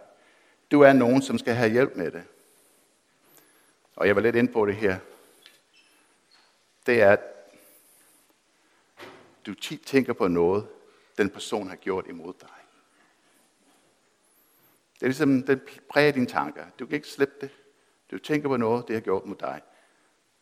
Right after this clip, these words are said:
Tankerne, det kører. Når det er stille i din seng, så begynder det at køre. Nogle følelser igen. Du mærker noget i dig. En anden ting er, at du har faktisk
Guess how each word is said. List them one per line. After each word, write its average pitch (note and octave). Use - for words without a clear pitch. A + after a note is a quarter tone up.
Tankerne, A2
det G#2
kører. G2+
Når F#2+
det F#2+
er F#2
stille A2+
i G#2
din G#2
seng, G#2
så -
begynder G2+
det F#2
at F2+
køre. G2
Nogle F2
følelser G#2+
igen. G#2
Du E2
mærker G#2
noget G2+
i G#2
dig. G#2
En A2
anden C#3+
ting B2
er, A#2+
at A2
du B2
har G#2+
faktisk -